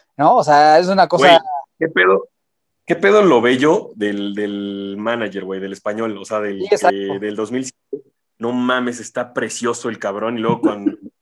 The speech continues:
Speaker 2: <laughs> con su hija, güey, o sea, sí tienen hijitos en la serie, lo cual no va a pasar, pero te-, sal-, saldrían bien guapos, güey.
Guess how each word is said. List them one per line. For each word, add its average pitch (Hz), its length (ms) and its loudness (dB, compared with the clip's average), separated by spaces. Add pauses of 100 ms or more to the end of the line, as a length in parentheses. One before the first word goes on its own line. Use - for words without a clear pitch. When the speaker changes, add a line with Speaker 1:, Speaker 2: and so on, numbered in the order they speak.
Speaker 2:
<laughs> - 160 -20
con 113 180 -10
su 120 160 -12
hija, 131 280 -4
güey, 131 300 0
o 131 60 0
sea, 123 200 -2
sí 120 180 -16
tienen 151 260 -4
hijitos 123 440 -8
en 107 60 -8
la 98 100 -10
serie, 120 280 -6
lo 95 120 -14
cual 95 120 -8
no 95 100 -4
va 92 40 -4
a 90 60 -8
pasar, - 260 -14 (320)
pero 113 640 0
te-, - 180 -10
sal-, 101 260 -10
saldrían 107 300 -4
bien 127 140 -2
guapos, 101 380 -6
güey. 76 200 -18